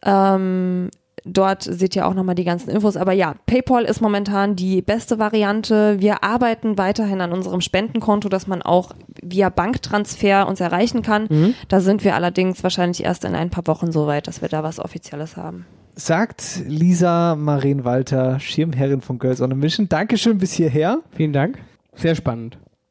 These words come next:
Speaker 3: Ja, und leider, ich könnte auch noch stundenlang drüber
Speaker 2: Ja.
Speaker 3: weitersprechen. Das ist ja nur so die
Speaker 2: Das
Speaker 3: Oberfläche,
Speaker 2: war
Speaker 3: die
Speaker 2: ja
Speaker 3: wir
Speaker 2: jetzt wirklich
Speaker 3: angekratzt
Speaker 2: angerissen
Speaker 3: haben.
Speaker 2: wahrscheinlich. Und da gibt's vielleicht noch so viel zu erzählen.
Speaker 3: Aber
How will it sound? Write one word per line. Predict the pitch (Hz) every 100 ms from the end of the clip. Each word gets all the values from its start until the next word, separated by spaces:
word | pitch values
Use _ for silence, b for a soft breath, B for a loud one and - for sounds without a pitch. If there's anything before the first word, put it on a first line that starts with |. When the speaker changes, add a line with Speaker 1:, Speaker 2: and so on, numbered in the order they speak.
| _ _ _ _
Speaker 3:
Ja, | 160 165 185
und | 165 147
leider, | 156 180 180 175
ich | -
könnte | 170 170
auch | 175
noch | 151
stundenlang | 175 170 165 165
drüber | 135 151
Speaker 2:
Ja. | 156
Speaker 3:
weitersprechen. | 143 151 151 - 147 147 160 160 147 -
Das | 143
ist | 165
ja |
nur | 156 147
so | 151
die | 147
Speaker 2:
Das | 160
Speaker 3:
Oberfläche, | 190 185 165 160
Speaker 2:
war | 160
Speaker 3:
die | 160
Speaker 2:
ja |
Speaker 3:
wir | 156
Speaker 2:
jetzt | 156 202 175
wirklich | 170 156
Speaker 3:
angekratzt | 156 170 196
Speaker 2:
angerissen | 165 156 147
Speaker 3:
haben. |
Speaker 2:
wahrscheinlich. | 151 147 143 143
Und |
da | 147
gibt's | 165 160
vielleicht | 165 165 160
noch | 160
so | 175
viel | 190
zu | 175 170
erzählen. | 165 175 175 185 170 - _ _ _ _ _ -
Speaker 3:
Aber | 151 180 202 226